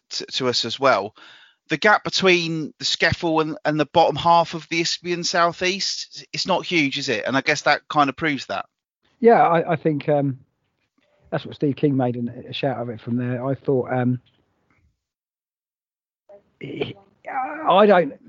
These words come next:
Speaker 2: for the games off, I don't see much Skeffel football. Um, but I, they were solid, organised, and, then we, and every manager we speak to at this level, they're all organised. They know their jobs. They know what the opposition are gonna do.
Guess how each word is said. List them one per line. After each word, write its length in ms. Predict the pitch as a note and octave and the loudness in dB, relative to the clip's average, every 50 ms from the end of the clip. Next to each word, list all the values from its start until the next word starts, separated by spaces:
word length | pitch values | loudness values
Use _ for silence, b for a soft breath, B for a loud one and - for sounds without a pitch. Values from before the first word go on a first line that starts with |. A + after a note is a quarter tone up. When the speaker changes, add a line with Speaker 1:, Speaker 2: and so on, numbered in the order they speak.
| - D3+ - - - - | -14 -12 -10 -8 -8 -4
Speaker 2:
for 140 | E3 A#3+ C4 | -2 -2 -2
the 60 | G3+ - | -2 0
games 280 | - C4+ C#4 B3+ F#3 | 2 4 4 4 4
off, 160 | G3 F3+ - F#3 | 2 0 0 0
I 60 | F3 | 0
don't 160 | G#3+ A3 D#3 | 0 0 -2
see 160 | - - F3+ | -2 -2 0
much 260 | D#3 D#3 D3+ - - | 0 -2 -2 -4 -6
Skeffel 320 | - - D3 - - D3 - | -4 -4 -4 -2 -4 -8 -6
football. 480 | - D3 - _ - A#2+ A#2 A#2+ A#2+ A#2+ _ _ - | -6 -6 -6 _ -8 -8 -8 -8 -10 -14 _ _ -16
Um, 360 | B2+ A#2+ A#2 A#2+ A#2 A#2+ A#2+ A#2+ _ _ _ _ _ _ _ _ _ _ _ _ _ _ _ - | -14 -12 -10 -8 -10 -10 -10 -14 _ _ _ _ _ _ _ _ _ _ _ _ _ _ _ -8
but 140 | F3+ - - - | -8 -8 -6 -4
I, 220 | - F#3+ F3+ - - - _ - - F3+ | -4 -4 -4 -4 -6 -10 _ -12 -10 0
they 180 | F#3+ A3+ B3 B3+ | 2 4 6 6
were 120 | A3+ G3 F#3+ - - - | 4 2 2 -2 -10 -16
solid, 420 | - - G3 F#3+ F#3+ G3 F#3+ F#3 - | -4 0 0 2 4 4 2 2 2
organised, 440 | - F#3 F#3 D#3+ E3+ E3 E3+ D#3+ D3+ | 4 4 4 4 4 4 2 2 2
and, 60 | F3+ | 0
then 80 | G3+ G#3 | 0 0
we, 80 | G#3+ G#3 | 0 0
and 240 | - G3 A3 A3 A#3 | 2 2 2 4 2
every 240 | A#3 G3+ A3 G#3+ | 2 2 0 0
manager 360 | G#3 G#3+ A3 G#3+ G#3 F#3 F3+ F#3+ | 2 2 2 2 0 0 0 -2
we 100 | F#3+ F3 | -2 -4
speak 260 | - - G#3 G#3 D#3 | -2 -2 -2 -2 -2
to 100 | - - | -6 -8
at 60 | - | -6
this 140 | D#3+ D#3+ C#3+ | -6 -4 0
level, 260 | D#3+ E3 D3+ D3 C#3 | 0 0 0 0 0
they're 180 | C3 E3 E3+ F3 | 2 2 4 6
all 240 | F#3+ G3 G#3 G#3+ F#3 F3+ F#3+ F#3 | 6 6 6 4 4 2 4 4
organised. 520 | F3+ F3 C#3+ D3 C#3+ C3 C3 B2+ A#2+ - | 4 4 4 4 2 2 2 0 -2 -6
They 100 | - C#3+ | -6 -4
know 340 | C3+ D3 D#3+ F3+ F#3 F#3 F3+ | -2 0 2 2 4 4 4
their 140 | F3 E3 D3+ | 2 0 0
jobs. 420 | C#3+ C#3 D3+ C#3+ C#3+ C#3+ C#3+ - _ _ _ _ _ _ | -2 -2 -2 -2 -2 -4 -6 -12 _ _ _ _ _ _
They 80 | _ - | _ -6
know 220 | D#3 E3 F#3+ G3+ | 0 2 4 4
what 100 | F#3+ F3+ | 4 2
the 100 | - D3+ | 2 -2
opposition 460 | D#3 C#3+ - D3 B2+ D3 C3 - C#3+ C3 | -4 -2 -4 -6 -6 -6 -6 -4 -6 -6
are 60 | B2+ | -4
gonna 220 | A#2+ C3 B2 B2 | -4 -2 -4 -2
do. 300 | A#2 C3+ C3 B2 B2+ C3 | -2 -2 -2 -2 -2 -4